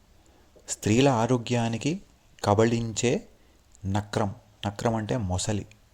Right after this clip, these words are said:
క్రొకడైల్. పడమటి గోడ వక్రం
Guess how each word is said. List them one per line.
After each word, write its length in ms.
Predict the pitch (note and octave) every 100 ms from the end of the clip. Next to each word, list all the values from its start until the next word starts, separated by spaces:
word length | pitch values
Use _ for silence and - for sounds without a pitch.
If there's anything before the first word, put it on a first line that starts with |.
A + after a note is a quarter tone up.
| - - -
క్రొకడైల్. 560 | - - G#2+ G#2 F2 E2+ - _ - - - - - - - - - - - -
పడమటి 500 | G2 A#2 C#3 C#3 C#3+
గోడ 340 | G#2+ A2+ B2+
వక్రం 600 | B2 G#2 G#2 - G#2 C3+